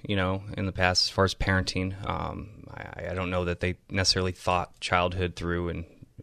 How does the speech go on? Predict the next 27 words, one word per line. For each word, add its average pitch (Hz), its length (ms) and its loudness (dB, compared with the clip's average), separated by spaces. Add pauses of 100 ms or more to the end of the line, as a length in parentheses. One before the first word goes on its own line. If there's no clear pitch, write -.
raising 90 320 2
kids, 85 400 0
and, 78 220 -4 (1040)
um, 101 560 4
you 117 100 4
know, 107 60 8
there's 107 160 6
a - 20 6
lot 120 120 10
of 113 60 10
abuse 117 560 6
and, 101 520 2
and 117 160 0
drugs 110 520 8
and 101 320 4 (580)
just - 180 6
a - 20 6
lot 160 80 10
of - 80 6
chaos, 104 720 4 (180)
you 113 100 0
know, 95 360 4
through 101 160 2
that 92 200 6
time. 92 400 2 (160)
And, 92 360 2
um, 87 400 2